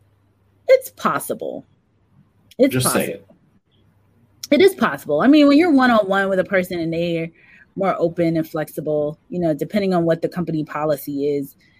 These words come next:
Speaker 1: yeah, you can get some. But in others, you know, it's very, it's very, uh, um,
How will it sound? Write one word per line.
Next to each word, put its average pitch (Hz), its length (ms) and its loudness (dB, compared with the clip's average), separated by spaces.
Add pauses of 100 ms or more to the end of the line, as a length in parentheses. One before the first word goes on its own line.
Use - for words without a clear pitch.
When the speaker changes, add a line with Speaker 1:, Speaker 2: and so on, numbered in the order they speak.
(280)
Speaker 1:
yeah, 220 300 4
you 196 200 0
can 214 160 2
get 165 240 0
some. 143 380 -6 (140)
But 170 300 2 (100)
in 190 180 -4
others, 185 560 4
you 185 80 -2
know, 160 320 -4
it's 170 220 -6
very, 175 580 -2 (640)
it's 170 160 -10
very, 175 480 0
uh, 156 420 -4 (840)
um, 151 440 -8